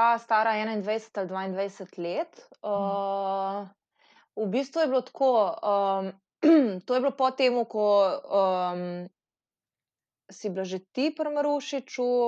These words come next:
Speaker 1: pa najina starša, pa mislim, da Marušiča ni bilo več takrat, da je že umrl. Eh,
Speaker 2: Dobro,
Speaker 1: v
Speaker 2: da povemo,
Speaker 1: glavnem
Speaker 2: to je, to je, to je doktor Andrej Marušič, pokojni, ki je bil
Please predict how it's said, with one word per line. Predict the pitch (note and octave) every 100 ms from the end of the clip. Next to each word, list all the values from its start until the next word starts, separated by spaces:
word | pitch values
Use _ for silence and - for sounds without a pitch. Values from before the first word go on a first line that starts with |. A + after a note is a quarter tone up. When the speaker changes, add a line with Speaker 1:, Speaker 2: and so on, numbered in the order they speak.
| A#3
Speaker 1:
pa | F3 F#3 F3+
najina | F#3 F#3 F#3 F3+
starša, | - G3+ G#3 B3+ - B3
pa | -
mislim, | G#3 A3 B3
da | A3
Marušiča | G#3 G3 G3+ A3 - A3 G#3+
ni | G3 G3+
bilo | F#3 F3
več | D#3+ D#3+ G#3 -
takrat, | - C4+ C#4+ C#4+ C4
da | G#3
je | F3
že | F3
umrl. | F3 F#3 G#3+ D4+ D#4 - - - - -
Eh, | G#3 G#3 G#3 G#3 G#3 G#3 G#3
Speaker 2:
Dobro, | G3
Speaker 1:
v | G#3+
Speaker 2:
da | A3
povemo, | A#3 G#3+
Speaker 1:
glavnem | G3 G#3+ G3
Speaker 2:
to | G3+
je, | A3
to | G#3
je, |
to | G3
je | A#3
doktor | G3 G3+ - G#3
Andrej | G3+ F#3 G3
Marušič, | G3+ F#3+ - G#3+
pokojni, | - F#3+ F#3+ F#3+ G3
ki | G3
je | F3+
bil | F3 F#3+